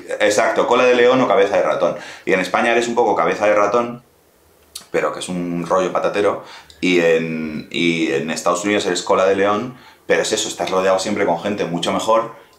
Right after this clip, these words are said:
y vas, vas siempre a-, aprendiendo y tal, y pues eso, ahora yo empiezo un Samsung con Jeff, que es increíble,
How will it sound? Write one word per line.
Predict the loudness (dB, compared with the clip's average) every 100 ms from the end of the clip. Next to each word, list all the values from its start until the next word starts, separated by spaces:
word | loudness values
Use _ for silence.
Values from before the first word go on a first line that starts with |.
| _
y | -2
vas, | 0 0 -2 -8 -10
vas | -6 -4 -2
siempre | 2 2 2 2 2 2
a-, | 0 0 0
aprendiendo | -2 -4 -2 0 2
y |
tal, | 2 2 0
y |
pues | -2 -6 -4
eso, | -2 0
ahora | 2
yo | 0
empiezo | 0 -2 -2
un | -6 -4
Samsung | -4 -4 -4 -6 -6 -14 -20 -20 -10
con | -4 -2
Jeff, | 4 4 4 -2 -16 _ -20 -20 _ _ _
que | -2 0
es | 0
increíble, | -2 2 2 0